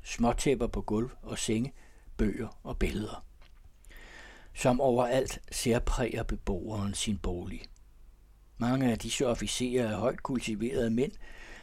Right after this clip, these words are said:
der benytter tiden til videnskabeligt arbejde af forskellig art. En sysler med udarbejdelsen af en letfattelig kinesisk-russisk ordbog. Hans vægge er formelig beklædt med fint udførte tuschtegnede kinesiske fønsprog.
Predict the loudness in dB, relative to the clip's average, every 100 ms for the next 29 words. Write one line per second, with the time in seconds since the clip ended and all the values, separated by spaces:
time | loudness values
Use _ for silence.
0 | -18 -10 4 4 6 4 6 6 4 2
1 | 0 0 0 2 2 2 2 0 0 -2
2 | -4 -4 -4 0 0 0 -4 -4 -4 -6
3 | -6 -6 -8 -8 -8 -10 -12 -18 -18 -16
4 | -14 -14 -18 -4 -2 0 -2 -2 -2 0
5 | 2 0 2 2 4 4 2 -4 -8 -8
6 | -4 -2 0 0 -2 -2 0 -2 -8 -10
7 | -2 0 0 0 -4 -4 -6 -6 -6 -4
8 | -4 -4 0 0 0 -6 -14 -20 -20 -20
9 | -20 -20 -10 -4 -4 -2 2 2 0 -2
10 | -4 -6 -2 0 0 -4 -4 -2 -2 0
11 | -2 -6 -8 -8 -4 -4 -2 -4 -4 -2
12 | 0 0 -4 -6 -6 -2 0 2 0 0
13 | 0 -2 -2 -4 -6 -6 -4 -4 -4 -6
14 | -8 -8